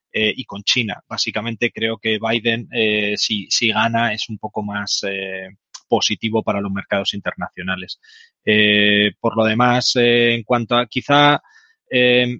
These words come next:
los demócratas son un poco más, eh, lo, lo decía Jesús al principio de la conversación, ¿no? Que ahora mismo discutiendo el plan fiscal ellos quieren un poco más y siempre van a se-, van a tirar un poco, eh,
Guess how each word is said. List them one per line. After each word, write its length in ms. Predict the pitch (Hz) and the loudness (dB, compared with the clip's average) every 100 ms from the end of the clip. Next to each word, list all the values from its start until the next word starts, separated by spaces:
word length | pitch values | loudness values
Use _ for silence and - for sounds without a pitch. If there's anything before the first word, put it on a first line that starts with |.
| 131 | -4
los 200 | 131 120 | -2 0
demócratas 640 | 131 139 143 143 147 139 | 2 2 2 2 2 0
son 160 | 143 | -2
un 120 | 139 127 | -4 -4
poco 260 | 135 135 | -4 -2
más, 520 | 131 131 131 131 - - | 0 0 -2 -4 -6 -4
eh, 420 | 127 127 123 120 | -2 0 -2 -4
lo, 160 | 127 107 | -10 -8
lo 100 | 127 | -4
decía 260 | 120 - 131 | -4 -2 -4
Jesús 280 | 131 147 | -4 -6
al 100 | 123 | -6
principio 300 | 113 117 131 | -8 -10 -2
de 40 | 123 | -2
la 100 | 123 | 0
conversación, 640 | 120 120 - 120 165 127 | -4 -6 -6 -6 -4 -4
¿no? 180 | 147 156 | -4 -8
Que 160 | - 117 | -6 -4
ahora 220 | - 127 135 | 0 2 2
mismo 260 | 135 135 | 0 -2
discutiendo 400 | 131 - 127 131 | -4 -4 -2 0
el 60 | 127 | 0
plan 200 | 135 127 | 0 -2
fiscal 400 | 127 - 147 123 | -4 0 2 2
ellos 240 | 123 127 | 0 -2
quieren 260 | - 123 123 | -2 -2 -2
un 120 | 123 | -2
poco 240 | 123 - | -2 0
más 340 | 123 175 - - _ _ | 0 -2 -4 -16 _ _
y 100 | 131 | -4
siempre 320 | 110 131 113 | 0 0 2
van 160 | 123 120 | 2 2
a 60 | 117 | 0
se-, 140 | - | -6
van 220 | 120 123 | -2 -2
a 40 | 117 | 0
tirar 240 | - 120 | 0 0
un 120 | 120 | 0
poco, 500 | 113 127 117 107 95 113 | -6 -4 -4 -4 -6 -2
eh, 320 | 107 104 | -2 -2